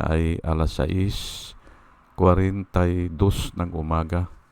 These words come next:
Six forty-two ng umaga. Araw po ngayon ng, ah, Miyerkules. Miyerkules. At nais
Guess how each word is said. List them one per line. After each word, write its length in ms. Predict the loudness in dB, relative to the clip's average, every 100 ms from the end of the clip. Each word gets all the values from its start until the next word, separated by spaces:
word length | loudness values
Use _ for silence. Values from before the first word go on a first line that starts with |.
| _ _ _ _ _ -20 _ _ _ _ _ -16
Six 400 | -6 -4 -2 0
forty-two 560 | 0 0 -2 -4 -2 0
ng 160 | -2
umaga. 640 | -2 0 0 2 0 0 -4 -10 -20 _ 0
Araw 400 | 2 2 0 -2
po 160 | -4
ngayon 480 | -2 0 0 0 0
ng, 200 | -2 -2 -6 -10 -12 _ _ _ _ _ _ _ _ _ _ _ _ _ _ _ _ _ -10
ah, 880 | 0 0 2 0 0 -2 -2 -4 -8 -12 _ _ _ -20 _ _ _ _ _
Miyerkules. 640 | -2 0 0 0 0 2 2 -2 -12 -14 -16 -20 -20 _ _ _
Miyerkules. 880 | -8 -6 -4 -4 -4 -4 -8 -14 -16 -18 -20 _ _ -20 -20 -20 _ _ _ _
At 240 | -2 -2 -2
nais 240 | -2 -2